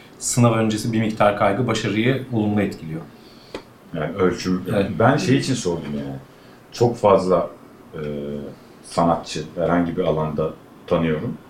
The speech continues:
Speaker 2: Yani şeyle de, direkt olarak egoyla mı ilgisi var bilmiyorum ama yani çok fazla kaygılı olduklarını biliyorum. Yani bazılarını böyle sahnede izlerken dibimin düştüğü adamlar. Ama mesela aşırı,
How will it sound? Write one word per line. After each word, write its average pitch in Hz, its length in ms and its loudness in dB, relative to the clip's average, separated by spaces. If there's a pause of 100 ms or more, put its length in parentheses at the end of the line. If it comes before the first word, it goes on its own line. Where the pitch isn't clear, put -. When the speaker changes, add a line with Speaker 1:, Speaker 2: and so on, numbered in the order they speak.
(360)
Speaker 2:
Yani 85 240 0 (260)
şeyle 98 380 2 (200)
de, 107 180 2
direkt 98 280 4
olarak 95 260 6
egoyla 98 360 4
mı 95 80 2
ilgisi 92 300 -2
var 95 180 8
bilmiyorum 98 380 0
ama 92 120 2
yani 80 140 0
çok 117 220 -2
fazla 95 360 4
kaygılı 95 400 4
olduklarını 95 520 2
biliyorum. 90 400 2 (140)
Yani 76 200 0
bazılarını 107 540 6
böyle 110 180 6
sahnede 107 440 0
izlerken 113 520 0 (540)
dibimin 131 340 6
düştüğü 85 320 0
adamlar. 80 460 0 (560)
Ama 92 120 4
mesela 113 500 4
aşırı, 143 540 2